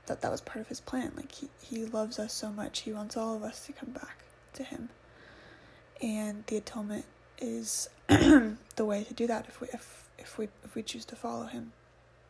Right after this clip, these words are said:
And so, um, and of course, right, the commands that Christ,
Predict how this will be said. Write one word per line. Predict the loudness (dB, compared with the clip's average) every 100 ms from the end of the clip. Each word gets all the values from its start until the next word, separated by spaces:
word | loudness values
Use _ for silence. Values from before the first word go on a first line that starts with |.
| -20 -20 -20 -20 -20 -20 -20 -20 -20 -18 -18 -16 -16 -18 -20 -2
And | 0 0 0
so, | 4 6 6 4 4 2 -2 -12 -20 -20 -10 -4
um, | 0 0 -2 -6 -10 -14 -20 -20 -20 -20 -20 -20 -20 -20 -20 -20 -20 -20 -20 -20 -20 -20 -20 -20 -20 -20 -20 -20 -20 -20 -20 -20 -20 -20 -20 -20 -4
and | 0 0 -2
of | -6 -8
course, | -4 -2 -2 -6 -8 -10 -14 -20 -20 -20 -20 -20 -20 -10
right, | -6 -6 -6
the | -12
commands | -8 -6 -6 -6 -8 -6
that | -6 -6 -8
Christ, | -4 -4 -4 -8 -10